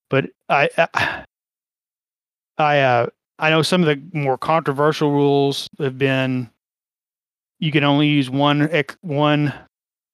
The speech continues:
supplemental book and the player's handbook to build your characters, which creates some, a barrier to some of the more interesting character builds.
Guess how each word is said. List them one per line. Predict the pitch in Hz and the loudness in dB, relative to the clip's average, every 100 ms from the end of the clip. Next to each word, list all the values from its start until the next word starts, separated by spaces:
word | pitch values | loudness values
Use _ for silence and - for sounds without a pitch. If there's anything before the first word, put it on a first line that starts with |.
| _ _ _ _ _ _ _ _ - | _ _ _ _ _ _ _ _ -8
supplemental | - 165 160 151 151 | -2 0 0 0 0
book | 131 151 156 - | 0 -2 -4 -6
and | 147 | -6
the | 131 | -2
player's | 147 135 131 | 0 0 0
handbook | 139 135 135 | -2 0 -2
to | 139 | -2
build | 127 135 | -2 -2
your | 127 | -2
characters, | 123 135 135 131 135 131 | -2 0 0 0 -4 -2
which | 131 - - | -4 -6 -8
creates | - 139 131 127 | -2 0 0 -2
some, | - 143 131 127 131 - | -2 0 0 -2 -4 -6
a | |
barrier | 139 131 131 131 | -2 0 2 2
to | 127 | 0
some | 117 135 | -2 -2
of | 127 | -2
the | 120 | -2
more | 123 127 123 120 110 _ _ _ _ _ _ _ _ _ _ _ _ _ _ _ _ _ _ _ _ _ _ | -4 -2 0 0 -2 _ _ _ _ _ _ _ _ _ _ _ _ _ _ _ _ _ _ _ _ _ _
interesting | 185 180 - 160 | 0 2 2 0
character | - 160 170 - | 0 0 0 0
builds. | 170 185 190 190 185 | 0 2 2 0 -4